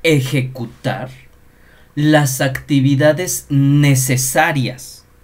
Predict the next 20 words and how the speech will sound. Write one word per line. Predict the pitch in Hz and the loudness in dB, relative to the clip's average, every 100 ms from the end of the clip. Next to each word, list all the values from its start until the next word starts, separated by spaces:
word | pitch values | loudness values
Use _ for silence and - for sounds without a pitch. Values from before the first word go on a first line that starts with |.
| - - _ _ _ - | -20 -20 _ _ _ -2
para | 135 117 110 | 0 0 -2
llegar | 117 113 117 | -6 -4 -2
a | 120 | -2
los | 110 - | -4 -10
objetivos. | - - 127 - 101 - - - _ - _ _ - - _ _ _ _ _ _ _ - - - | -14 -14 -18 -14 -14 -16 -20 -20 _ -20 _ _ -20 -20 _ _ _ _ _ _ _ -20 -20 -6
Entonces, | 147 139 165 135 156 - - - - | -4 -2 -2 -2 -6 -8 -20 -20 -10
la | 160 175 | -4 -4
fase | 160 220 220 277 | -4 -4 -2 -2
mecánica | 277 143 - 151 143 139 131 127 127 127 - - | 0 -2 -6 -4 0 0 -2 -2 -2 -4 -14 -6
es | 143 131 | -4 -4
como | - 156 143 | -4 -2 0
una | 143 139 | 0 0
fase | 131 135 131 - 131 | -2 -2 -2 -2 -6
teórica, | - - 127 127 123 - - - - _ _ - - - - - | -6 0 4 6 4 0 -14 -20 -20 _ _ -20 -20 -20 -12 -4
una | 160 160 | 0 -2
fase | 139 160 151 - 151 | 0 0 0 -2 0
en | 135 | 2
la | 120 127 | 0 -2
cual | 135 131 131 | 2 4 6
nosotros | 131 131 139 127 127 127 - | 6 4 0 -2 -4 -6 -6